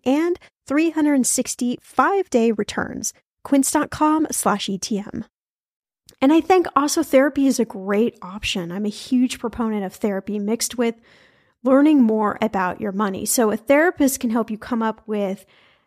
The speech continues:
actionable strategies to deal with anxiety and stress, and then turn to a money expert to learn more about the money how-tos for whatever it is you're trying to overcome or you're trying to achieve. The toughest part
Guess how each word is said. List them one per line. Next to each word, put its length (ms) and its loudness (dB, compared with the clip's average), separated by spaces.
actionable 480 2
strategies 720 -2
to 120 -6
deal 280 -4
with 200 -8
anxiety 540 -6
and 100 -8
stress, 800 0
and 180 4
then 260 4
turn 280 0
to 140 0
a 60 2
money 340 2
expert 400 -4
to 120 -4
learn 240 0
more 220 0
about 400 0
the 80 -4
money 260 -2
how-tos 680 0
for 200 -2
whatever 640 2
it 60 0
is 260 4
you're 60 -4
trying 260 -6
to 60 -8
overcome 680 -2
or 40 -4
you're 100 -2
trying 300 -10
to 100 -10
achieve. 580 -6
The 160 2
toughest 640 0
part 640 2